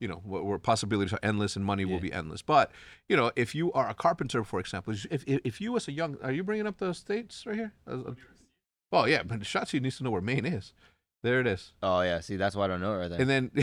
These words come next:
Speaker 1: <laughs> 'cause they're not making any noise,
Speaker 2: <laughs> Yeah.
Speaker 1: is the uppermost, uh, is that right? Is, is, is the upper, uh, most northern eastern state? Uh, and is it part of the thirteen colonies?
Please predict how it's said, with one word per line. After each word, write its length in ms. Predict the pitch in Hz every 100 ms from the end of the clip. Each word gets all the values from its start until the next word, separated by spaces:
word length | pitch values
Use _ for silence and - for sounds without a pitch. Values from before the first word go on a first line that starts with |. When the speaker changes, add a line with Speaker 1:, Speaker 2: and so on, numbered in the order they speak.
| - -
Speaker 1:
<laughs> 260 | 170 -
'cause 140 | - 110
they're 80 | 120
not 120 | 123
making 200 | 123 127
any 140 | 120
noise, 260 | 113 127 160
Speaker 2:
<laughs> 0 |
Yeah. 80 | 156 - 120
Speaker 1:
is 140 | 147
the 120 | 147 -
uppermost, 840 | 160 - 208 180 160 180 - - - _ _
uh, 300 | 139 131 120 123
is 100 | 120
that 140 | 247
right? 160 | 254 320
Is, 140 | -
is, 140 | 165 202
is 160 | 190
the 160 | - 214
upper, 220 | 208 214 190 - -
uh, 320 | 170 160 147 -
most 640 | 151 175 180 - - - -
northern 460 | 139 170 180 175 -
eastern 560 | 165 - - 180 175
state? 720 | 170 - - - 233 285 - - _ _ _ _ _ _ _
Uh, 180 | - 113 -
and 160 | 131 131
is 200 | 151 160
it 140 | 143
part 180 | - 151
of 80 | 143
the 60 |
thirteen 360 | - 143 - 127
colonies? 640 | 117 107 87 - - -